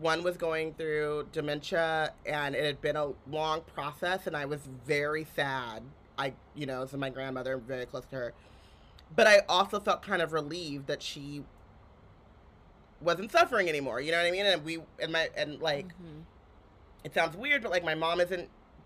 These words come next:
Speaker 1: being a caretaker in the same way that she was before. It was very, very hard to watch that, like, slow process. And then my other grandmother, the grandmother I <laughs> share with my Anna, it felt like,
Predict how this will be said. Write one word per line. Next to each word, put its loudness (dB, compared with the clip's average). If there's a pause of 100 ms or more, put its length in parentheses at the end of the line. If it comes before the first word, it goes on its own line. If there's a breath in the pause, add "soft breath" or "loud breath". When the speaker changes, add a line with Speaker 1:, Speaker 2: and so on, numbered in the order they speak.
(320)
Speaker 1:
being 0
a 0
caretaker -2
in -4
the -6
same -6
way -2
that -10
she -10
was -2
before. -6
It -6
was -8
very, 0
very 2
hard -2
to -4
watch 2
that, 0
like, -4 (180)
slow 0
process. -6
And -10
then -4
my -2
other 0
grandmother, 2 (1300 loud breath)
the -14
grandmother 2
I 2
<laughs> -
share -2
with 2
my 2
Anna, 6 (180 loud breath)
it 8
felt 10
like, 6